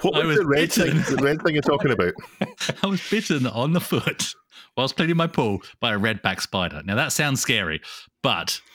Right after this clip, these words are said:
Speaker 2: to anybody that hasn't lived in Australia, everybody, anybody that has lived in Australia is going, "Yeah, so what?" But anyway, so redback spider, it was a male one, so it's not as bad as the,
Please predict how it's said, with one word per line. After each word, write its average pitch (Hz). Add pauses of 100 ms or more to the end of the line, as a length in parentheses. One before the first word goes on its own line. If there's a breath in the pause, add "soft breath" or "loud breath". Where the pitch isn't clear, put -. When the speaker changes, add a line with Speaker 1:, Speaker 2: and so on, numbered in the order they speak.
(180)
Speaker 2:
to 127
anybody 120
that 107
hasn't 107
lived -
in 87
Australia, 87
everybody, 135
anybody 175
that 110
has 151
lived 120
in 110
Australia 107
is 101
going, 98
"Yeah, 123
so 95
what?" 95 (160)
But 95
anyway, 90 (640 loud breath)
so 110
redback 170
spider, 117
it 120
was 151
a -
male 156
one, 151
so 113
it's 95
not 123
as 104
bad 95
as 92
the, 90